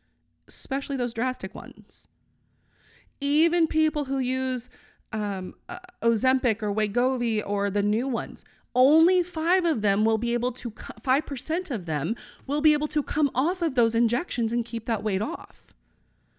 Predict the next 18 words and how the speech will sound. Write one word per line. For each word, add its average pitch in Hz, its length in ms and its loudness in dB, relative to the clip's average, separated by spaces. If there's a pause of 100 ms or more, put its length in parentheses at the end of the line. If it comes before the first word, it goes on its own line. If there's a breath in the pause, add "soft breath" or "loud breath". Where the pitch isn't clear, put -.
(600)
They're 285 100 4
gonna 320 200 4
need 285 220 2
that 254 200 0
medicine 226 520 -2
for 226 100 -6
the 233 100 0
rest 233 240 -4
of 214 60 -6
their 214 160 -2
lives. - 680 -10 (680)
And 240 80 0
then 254 80 0
when 262 100 0
that 254 120 0
medicine 285 360 0
stops 208 320 0
working, 196 420 -2